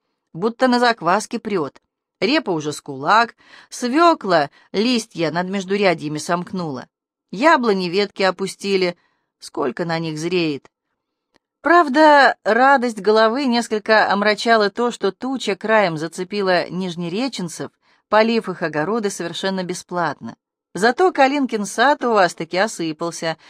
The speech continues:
мстительно напоминал он всякий раз, когда соседи начинали дразниться. Приболотские же посевы словно торопились нагнать упущенное.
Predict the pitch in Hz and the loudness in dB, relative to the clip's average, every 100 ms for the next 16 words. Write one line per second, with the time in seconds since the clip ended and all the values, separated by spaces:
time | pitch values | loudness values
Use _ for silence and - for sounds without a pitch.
0 | - - 180 233 226 202 190 185 190 190 | -18 -12 -8 -2 -2 -2 -2 -2 -2 -4
1 | 185 185 185 175 175 - 262 240 220 220 | -4 0 2 0 -4 -2 -2 -2 0 2
2 | 208 - 160 156 151 135 - 240 208 175 | 0 -2 -6 -6 -6 -10 -8 -8 -6 -8
3 | 156 156 165 165 160 - 135 147 147 139 | -10 -8 -6 -4 -6 -8 -10 -6 -6 -8
4 | 143 131 - - - _ _ _ _ _ | -10 -10 -14 -20 -20 _ _ _ _ _
5 | _ _ _ _ _ 214 254 294 403 415 | _ _ _ _ _ 0 4 6 6 2
6 | 349 311 302 269 269 349 349 285 311 302 | 0 2 4 2 2 2 2 2 2 2
7 | 285 269 269 262 311 262 226 202 175 208 | 2 4 4 4 0 0 0 0 2 0
8 | 226 208 185 185 - 160 151 143 127 | 0 -4 -6 -6 -6 -8 -8 -8 -10